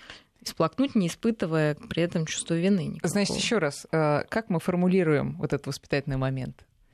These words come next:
Speaker 2: По отношению к мальчикам?
Speaker 1: Нет, я считаю, ну, так же, как по отношению к девочкам. Да? Вот ребёнок упал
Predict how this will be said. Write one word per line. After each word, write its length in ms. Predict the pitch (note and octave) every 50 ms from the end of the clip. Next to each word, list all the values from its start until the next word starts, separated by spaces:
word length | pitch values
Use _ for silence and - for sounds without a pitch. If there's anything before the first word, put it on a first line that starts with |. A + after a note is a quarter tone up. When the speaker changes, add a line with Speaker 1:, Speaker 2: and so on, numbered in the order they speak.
| - _ _ _ _ _ - - - - - - - - - - - - - - - -
Speaker 2:
По 40 | D#3
отношению 280 | - D#3 - - D#3+ D3+
к 80 | -
мальчикам? 480 | F3 E3 C#3 - - - - B2 B2+ B2+ - _ _ _ _ _ _ _ _ - -
Speaker 1:
Нет, 220 | F3 D#3+ D3 -
я 140 | D#3 D#3 E3+ E3+
считаю, 220 | - - - - -
ну, 140 | D#3+ D#3 -
так 180 | G#3 A3+ G#3+
же, 80 | G3+ -
как 160 | - G#3 -
по 80 | - F#3+
отношению 520 | E3 F3 E3 D#3+ - G3+ F3+ F3+ F#3 F3+
к 40 | E3+
девочкам. 480 | D#3+ D#3 C#3+ - - - - - - E3+
Да? 140 | F3+ A3+ C#4+
Вот 160 | C4 - -
ребёнок 440 | E3+ E3+ F3 F#3 F3+ D#3+ D#3+ - -
упал 440 | F3 - - B3 C#4+ E4 F4 F4+